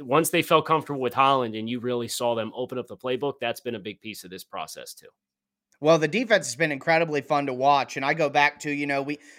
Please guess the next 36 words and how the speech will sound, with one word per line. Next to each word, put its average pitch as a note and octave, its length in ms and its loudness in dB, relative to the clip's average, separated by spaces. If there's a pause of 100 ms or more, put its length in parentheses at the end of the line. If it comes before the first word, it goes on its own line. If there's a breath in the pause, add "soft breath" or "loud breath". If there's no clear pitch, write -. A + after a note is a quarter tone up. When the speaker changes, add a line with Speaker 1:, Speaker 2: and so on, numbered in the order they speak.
Speaker 2:
obviously G3+ 540 6
I F3 80 12
read F3 240 8
off E3+ 220 6
the E3 60 -4
list. D3+ 360 0
It's - 140 -12
not E3+ 140 4
a - 20 2
lot D#3 220 6
of D#3 100 0
impressive D#3 480 0
quarterbacks D3 640 2
or D#3 180 -4
teams, D3 360 -6 (100)
but A#3+ 320 6 (240 loud breath)
the D#3 80 0
one A3+ 260 2
team G#3+ 280 -2
that F3 120 -2
they D#3+ 140 2
did G3+ 260 2
play D#3+ 180 2
with D3 160 -2
an D3+ 100 -4
impressive C#3+ 460 -2
quarterback C#3+ 600 0
was D3+ 140 -8
Lamar D3+ 260 0
Jackson. D3+ 540 4
And B2 100 -4
they F#3+ 140 6
made D3+ 220 2
Speaker 1:
Mm-hmm. A#2 60 -8
Speaker 2:
Lamar C3 240 0
Jackson D3+ 580 0